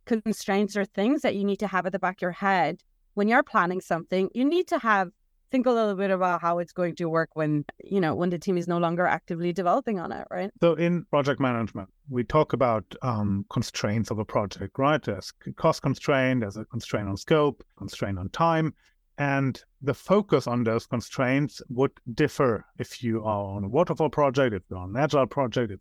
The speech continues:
Speaker 2: you're on a lean project. How important are those constraints when you talk about product management,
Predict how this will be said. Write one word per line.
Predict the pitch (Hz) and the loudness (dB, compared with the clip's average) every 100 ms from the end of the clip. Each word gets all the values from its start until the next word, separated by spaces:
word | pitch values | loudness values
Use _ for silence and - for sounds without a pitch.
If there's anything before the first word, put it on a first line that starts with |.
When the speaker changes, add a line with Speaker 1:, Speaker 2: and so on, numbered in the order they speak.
| - | -10
Speaker 2:
you're | 104 | -8
on | 98 | -2
a | |
lean | 127 156 | 0 0
project. | 127 139 131 127 - - | 2 0 0 -4 -6 -2
How | 190 | 2
important | 220 202 - 180 180 147 | 2 4 2 2 0 2
are | 151 | 2
those | 147 147 | 2 -2
constraints | - 135 - - 139 131 107 - | -2 -6 -4 -2 0 0 -2 -2
when | 127 | 0
you | 123 | 0
talk | - 135 - | 0 0 0
about | 120 113 104 - _ _ - | 0 0 -2 -10 _ _ 0
product | 139 165 127 - | 4 4 2 0
management, | 110 107 101 | -4 -2 -4